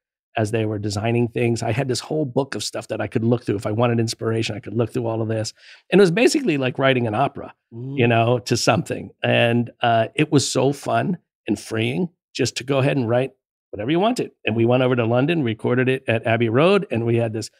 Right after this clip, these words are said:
Speaker 1: it was just this incredible experience of like, "Okay, now we're gonna find out how much of this actually works in the movie that
Speaker 2: Right.
Speaker 1: they, that they shoot." So, uh,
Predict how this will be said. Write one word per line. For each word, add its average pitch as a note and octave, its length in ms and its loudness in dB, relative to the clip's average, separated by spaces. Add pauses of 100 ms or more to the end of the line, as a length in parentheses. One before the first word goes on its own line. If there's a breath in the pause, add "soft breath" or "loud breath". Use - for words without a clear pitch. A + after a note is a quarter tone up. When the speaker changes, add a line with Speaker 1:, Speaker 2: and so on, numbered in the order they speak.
(480)
Speaker 1:
it B2+ 140 2
was A#2+ 460 2
just B2+ 220 0
this A#2+ 180 -2
incredible C#3 400 0
experience C3 520 0
of A2+ 140 -2
like, A2 180 0
"Okay, D3 480 0 (720)
now E3 320 4
we're C#3+ 280 -2
gonna C#3 160 0
find D3 280 0
out C3+ 260 0 (100)
how D#3+ 160 -4
much D#3 200 -2
of C#3+ 60 2
this C3 160 0
actually C3+ 340 0
works B2 420 0
in C3 120 0
the C3 60 2
movie C#3 320 2
that B2 60 -2
Speaker 2:
Right. A#2 200 2
Speaker 1:
they, B2 320 2
that C3+ 220 -4
they B2 240 2
shoot." B2 360 0 (640 soft breath)
So, B2 500 4
uh, A2+ 440 0